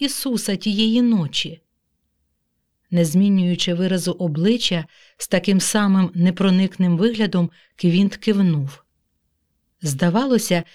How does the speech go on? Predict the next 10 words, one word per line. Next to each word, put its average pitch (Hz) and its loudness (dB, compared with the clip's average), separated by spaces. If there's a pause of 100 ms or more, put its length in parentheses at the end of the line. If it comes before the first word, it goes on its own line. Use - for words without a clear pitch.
(180)
ніщо 185 2
не 262 2
дивує 247 0
його, 156 0 (320)
нібито 202 2
все, 233 0
що - -2
зараз 185 -2
сказав 180 -2
Симон, 233 0